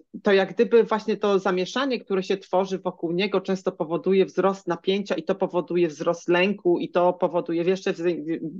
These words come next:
większy wzrost napięcia i obaw i tak dalej. To się robi taka spirala okropna. Em,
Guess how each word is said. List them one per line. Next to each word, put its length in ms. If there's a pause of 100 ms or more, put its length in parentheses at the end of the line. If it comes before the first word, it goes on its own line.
większy 320
wzrost 220
napięcia 460
i 120
obaw 300
i 80
tak 160
dalej. 220
To 100
się 160 (380)
robi 300
taka 220
spirala 560
okropna. 540 (760)
Em, 960